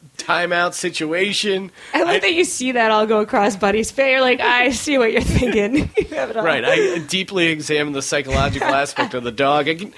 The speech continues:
Speaker 1: I can read his face. It's
Speaker 2: <laughs> The dog whisperer, part-time.
Speaker 1: Um, so high s-, now, did you party a lot in high school? It sounded like you said you were going out, breaking curfew.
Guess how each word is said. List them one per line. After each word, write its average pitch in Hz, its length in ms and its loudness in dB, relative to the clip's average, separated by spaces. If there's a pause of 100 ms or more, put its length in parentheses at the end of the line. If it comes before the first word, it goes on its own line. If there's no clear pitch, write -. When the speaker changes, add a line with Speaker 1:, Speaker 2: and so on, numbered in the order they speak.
(300)
Speaker 1:
I 226 40 0
can 175 140 0
read 110 160 -2
his 101 140 -6
face. 92 300 -6
It's - 320 -2 (100)
Speaker 2:
<laughs> 370 680 -2
The 247 100 -2
dog 185 340 2
whisperer, 185 680 0 (460)
part-time. 190 720 -4 (600)
Speaker 1:
Um, 120 720 -2 (160)
so 151 280 0
high 156 200 -2
s-, 180 160 -8 (300)
now, 170 160 0
did 156 180 -6
you 151 60 -2
party 175 260 0
a 190 40 -2
lot 180 140 0
in 180 60 -4
high 190 140 -2
school? 190 180 -4
It - 80 -4
sounded 165 240 0
like 147 180 -2
you 139 60 -10
said 143 180 -4
you 131 60 -4
were 123 60 -4
going 139 260 2
out, 165 280 2
breaking 139 320 -2
curfew. 170 720 0